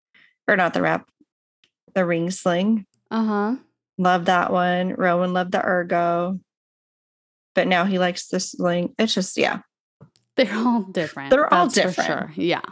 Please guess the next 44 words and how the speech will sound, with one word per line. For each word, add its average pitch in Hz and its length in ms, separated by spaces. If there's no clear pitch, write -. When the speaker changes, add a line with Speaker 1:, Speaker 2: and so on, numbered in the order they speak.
Speaker 1:
So 196 160
a - 20
baby 185 300
carrier. 170 760
Speaker 2:
But 196 340
Speaker 1:
And 185 140
Speaker 2:
for 170 60
Speaker 1:
that 233 200
Speaker 2:
us, 247 120
Speaker 1:
one's - 100
Speaker 2:
it - 120
Speaker 1:
great. 156 180
Speaker 2:
lasted 190 760
so 214 480
long. 190 880
Speaker 1:
It's 202 200
Speaker 2:
And 202 80
Speaker 1:
worth 160 180
Speaker 2:
we 202 60
could - 100
Speaker 1:
it. - 80
Speaker 2:
just - 260
throw 175 280
it 220 80
in 226 160
the 220 80
wash. 190 560
It - 120
was - 220
really - 180
nice 165 380
and - 160
super - 240
convenient. 175 680
So - 260
Speaker 1:
And 254 140
it's 254 180
small, 196 380
right? 190 360
Like, 196 140
it's 190 140
pretty 208 200
lightweight. 185 360
Speaker 2:
Yeah. 285 280